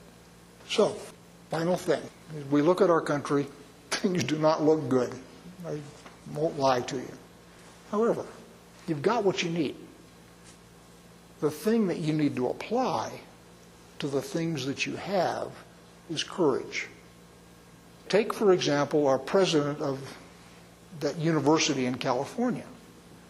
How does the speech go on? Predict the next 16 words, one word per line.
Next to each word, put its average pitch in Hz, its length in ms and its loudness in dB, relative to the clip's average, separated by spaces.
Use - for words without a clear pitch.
Instead 214 380 4
of 202 100 4
standing 175 480 2
up 180 300 2
and 151 160 -4
saying 185 380 4
to 160 100 2
these 147 440 4
race 185 260 6
hustlers, 139 500 2
basically, 147 600 -2
"Sit 311 240 4
down, 143 360 0
shut 185 300 4
up. 131 260 0
This 208 360 6